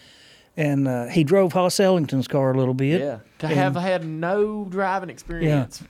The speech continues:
Speaker 2: before that, like, he's out in the Cups. The funny thing about Richard is, is, like, he's like,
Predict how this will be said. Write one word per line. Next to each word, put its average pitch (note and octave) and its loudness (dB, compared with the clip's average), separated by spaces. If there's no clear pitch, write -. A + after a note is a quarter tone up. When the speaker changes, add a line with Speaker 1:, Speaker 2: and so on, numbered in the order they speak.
Speaker 2:
before A2+ -6
that, G#2+ -6
like, A2+ -10
he's D#3+ -4
out A#2+ -2
in A2+ -14
the A#2 -10
Cups. - -10
The C#3 -2
funny A#3 -2
thing G3+ -6
about E3 -2
Richard C3+ -4
is, G#2 -4
is, G2 -14
like, A2+ -4
he's D#3 -6
like, C#3+ -2